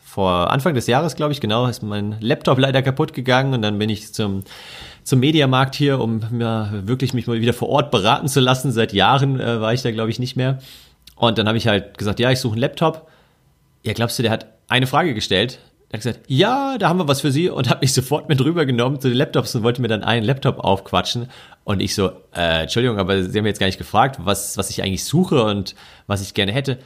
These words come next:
„Ja, ja, was, was brauchen Sie denn?“ Dann habe ich kurz zwei Sätze gesagt, dann hat er schon wieder, „Ja, ja, das ist genau das, was, was Sie brauchen hier, das ist genau der Richtige.“ Ja klar, weil der halt gerade im Sonderangebot war und er da, weiß ich nicht,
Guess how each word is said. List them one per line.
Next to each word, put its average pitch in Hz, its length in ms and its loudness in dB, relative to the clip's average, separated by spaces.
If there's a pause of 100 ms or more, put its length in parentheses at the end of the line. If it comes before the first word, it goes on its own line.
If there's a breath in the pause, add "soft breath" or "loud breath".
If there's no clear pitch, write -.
(200 soft breath)
„Ja, 127 180 -4
ja, 180 280 4
was, 143 180 0
was 135 140 -6
brauchen 175 200 2
Sie 143 80 0
denn?“ 101 180 0
Dann 92 100 0
habe 98 100 -2
ich - 320 -8
kurz 127 200 -4
zwei 117 160 0
Sätze 127 240 -4
gesagt, 123 300 -2
dann 127 100 -2
hat 127 100 -2
er 117 40 -6
schon 131 100 0
wieder, 131 140 2
„Ja, 147 180 0
ja, 147 120 4
das 127 160 -2
ist - 180 -8
genau 131 280 4
das, 131 300 -2
was, 117 200 -4
was 117 120 -4
Sie 117 60 -4
brauchen 107 280 0
hier, 104 140 0
das 101 100 -4
ist 98 120 -10
genau 101 160 -2
der 104 100 0
Richtige.“ 127 280 0
Ja 87 140 4
klar, 117 200 0
weil 98 80 2
der 90 100 2
halt 87 100 -2
gerade 92 160 0
im 92 80 -2
Sonderangebot 107 560 -2
war 110 160 0
und 101 120 -2
er 95 100 0
da, 95 140 0
weiß 101 160 0
ich 98 80 -8
nicht, 95 180 -6